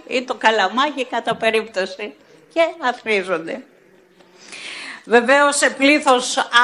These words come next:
άλλων κατηγοριών πλαστικών προϊόντων μιας χρήσης προβλέπεται η ένταξή τους σε συλλογικά ή ατομικά συστήματα εναλλακτικής, ε, διαχείρισης,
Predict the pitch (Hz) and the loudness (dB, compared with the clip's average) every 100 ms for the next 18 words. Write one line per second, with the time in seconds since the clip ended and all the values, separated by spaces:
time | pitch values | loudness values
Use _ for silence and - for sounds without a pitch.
0 | 262 262 247 233 220 220 226 220 233 247 | 4 2 0 2 0 2 2 4 2 2
1 | 247 208 208 - 247 240 233 220 240 220 | 2 0 0 2 2 2 0 2 2 2
2 | 208 208 185 190 220 220 220 226 226 202 | 0 0 -4 2 2 2 -2 -2 -2 -6
3 | - 208 190 220 220 220 202 202 185 - | -6 -6 -4 0 0 0 -4 -2 -4 -6
4 | - - - - 214 233 247 233 214 - | -20 -20 -20 -4 2 4 4 2 0 0
5 | 262 247 220 - 208 202 - 208 190 190 | 2 2 -2 0 2 2 0 0 0 -2
6 | 190 220 196 214 240 220 214 208 202 220 | 2 2 2 0 0 0 -2 -4 0 2
7 | 208 208 - 220 208 190 180 180 175 170 | 2 -4 -6 -2 2 2 2 2 0 0
8 | - 175 202 190 190 196 170 156 175 165 | -4 -4 0 0 -2 0 0 0 -2 -4
9 | 165 170 170 180 - 339 370 | 0 0 0 -2 -2 -2 -4